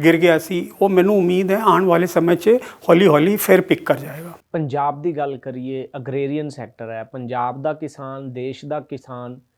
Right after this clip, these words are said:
Speaker 2: ਚਿੰਤਾ ਜਤਾ ਰਿਹਾ। ਜੋ ਡੋਨਲਡ ਟਰੰਪ ਨੇ ਆਪਣੇ ਸੋਸ਼ਲ ਮੀਡੀਆ ਪਲੇਟਫਾਰਮ ਐਕਸ ਦੇ ਉੱਪਰ ਇਸ ਡੀਲ ਤੋਂ ਬਾਅਦ ਲਿਖਿਆ ਕਿ ਐਗਰੀਕਲਚਰ ਸੈਕਟਰ ਜਾਂ ਹੋਰ ਤਮਾਮ ਸੈਕਟਰਾਂ ਦਾ ਉਹਨਾਂ ਨੇ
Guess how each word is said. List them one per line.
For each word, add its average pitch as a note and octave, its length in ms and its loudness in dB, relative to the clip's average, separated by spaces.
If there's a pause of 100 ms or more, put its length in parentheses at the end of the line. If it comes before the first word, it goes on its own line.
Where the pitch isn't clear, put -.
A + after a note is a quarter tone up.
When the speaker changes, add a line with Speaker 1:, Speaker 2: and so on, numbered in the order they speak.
(280)
Speaker 2:
ਚਿੰਤਾ E3+ 420 0
ਜਤਾ B2 380 -4
ਰਿਹਾ। B2 240 -4
ਜੋ C#3 280 -4
ਡੋਨਲਡ C3+ 420 -6
ਟਰੰਪ B2+ 320 -8
ਨੇ C3+ 140 -8
ਆਪਣੇ C3 520 -10 (200)
ਸੋਸ਼ਲ C3 260 -8
ਮੀਡੀਆ C#3 260 -6
ਪਲੇਟਫਾਰਮ B2+ 640 -10
ਐਕਸ D3 240 -8
ਦੇ D3+ 120 -4
ਉੱਪਰ D3 300 -6
ਇਸ D#3+ 200 -8
ਡੀਲ C#3+ 340 -4
ਤੋਂ D3+ 160 -4
ਬਾਅਦ C3 460 -6 (340)
ਲਿਖਿਆ C#3+ 460 -2 (340)
ਕਿ D3+ 360 0
ਐਗਰੀਕਲਚਰ C#3+ 640 -6
ਸੈਕਟਰ C#3 640 -6 (100)
ਜਾਂ C#3 160 -2
ਹੋਰ F3 320 0 (160)
ਤਮਾਮ D#3 320 -4
ਸੈਕਟਰਾਂ C#3+ 440 -8
ਦਾ C#3 100 -8
ਉਹਨਾਂ D3 180 -8
ਨੇ D#3 200 -8